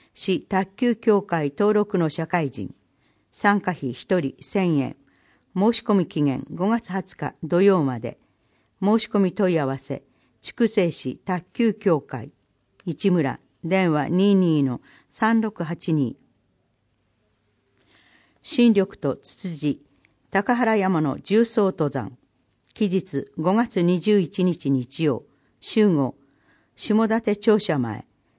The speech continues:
午前六時出発。ルート、慶長山、御嶽山、釈迦岳、大間々台。定員十六人程度。持参するもの、軽登山靴、上下雨具、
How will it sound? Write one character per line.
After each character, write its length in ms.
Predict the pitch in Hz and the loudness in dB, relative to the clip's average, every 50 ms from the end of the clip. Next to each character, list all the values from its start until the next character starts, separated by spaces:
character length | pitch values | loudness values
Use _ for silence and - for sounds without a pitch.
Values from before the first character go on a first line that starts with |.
| _ _ _ | _ _ _
午 160 | 147 185 196 190 | -2 -2 0 2
前 220 | 233 220 214 196 | 4 2 4 2
六 220 | 180 196 196 - 208 | 0 0 0 0 -2
時 140 | 165 160 | -2 -2
出 220 | 147 - - - - - | -4 -6 -8 -14 -8 -4
発。 400 | - 151 151 - - 120 - - _ _ _ _ _ _ _ _ _ - | -4 -4 -4 -4 -8 -12 -12 -12 _ _ _ _ _ _ _ _ _ -6
ル 260 | 170 165 220 214 202 | 0 4 4 4 4
ー 80 | 202 - | 4 2
ト、 240 | - 135 117 - - _ _ _ _ _ _ _ | -2 -4 -4 -6 -10 _ _ _ _ _ _ _
慶 240 | - - 247 254 247 | 2 4 4 4 4
長 320 | - - - 202 185 160 | 4 2 2 4 4 4
山、 320 | 131 135 143 123 107 110 - - _ _ | 2 0 -2 -4 -4 -8 -12 -14 _ _
御 100 | - 170 | -4 -4
嶽 340 | 180 170 214 208 208 - 180 | 0 2 0 0 2 0 -2
山、 320 | 170 - 160 147 127 113 - _ _ _ _ _ | -2 -2 -4 -4 -4 -4 -8 _ _ _ _ _
釈 240 | - - - 196 190 | -14 -4 -4 -2 0
迦 140 | - 214 202 | 0 0 0
岳、 420 | 170 175 160 - - 139 - - _ _ _ _ _ _ | 0 -2 -4 -6 -6 -8 -8 -8 _ _ _ _ _ _
大 220 | - 196 202 226 226 | 0 4 4 6 6
間 180 | 220 220 208 | 6 4 4
々 160 | 190 185 170 | 2 0 0
台。 240 | 143 139 120 117 - - _ _ _ _ _ _ _ _ _ _ _ - | -2 -2 -4 -4 -8 -12 _ _ _ _ _ _ _ _ _ _ _ 0
定 160 | 220 226 220 | 2 4 4
員 320 | 214 196 170 156 147 135 - | 4 4 2 2 0 -2 -4
十 240 | - - 214 240 | -2 0 2 2
六 240 | 233 233 233 233 - | 2 2 2 2 2
人 220 | 220 220 202 180 151 | 4 4 4 2 0
程 260 | - 175 156 139 120 | 0 -2 -2 -2 -4
度。 220 | - 107 92 - _ _ _ _ _ _ _ _ _ _ _ _ _ | -6 -10 -12 -12 _ _ _ _ _ _ _ _ _ _ _ _ _
持 140 | - 180 202 | -4 -2 0
参 260 | 196 - 240 233 214 | 2 4 4 4 4
す 160 | 185 - - 190 | 0 -2 0 0
る 120 | 160 143 | 2 2
も 120 | 135 131 | 2 0
の、 220 | 127 117 110 143 - _ _ _ _ _ _ _ _ _ _ _ _ _ _ _ _ _ _ _ _ _ _ | 0 -2 -6 -8 -12 _ _ _ _ _ _ _ _ _ _ _ _ _ _ _ _ _ _ _ _ _ _
軽 240 | - 240 233 226 208 | 2 4 4 4 4
登 180 | - 196 185 | 2 2 2
山 280 | 170 202 202 196 170 147 | 4 4 4 4 4 4
靴、 440 | 139 143 - - - 127 - - _ _ | 2 0 -2 -6 -6 -6 -6 -8 _ _
上 220 | - 196 208 220 220 | 2 2 4 4 4
下 200 | 208 196 170 - | 2 2 0 -2
雨 240 | - 170 160 170 151 135 | 0 0 2 2 2 2
具、 220 | 127 117 - - | 0 -2 -4 -8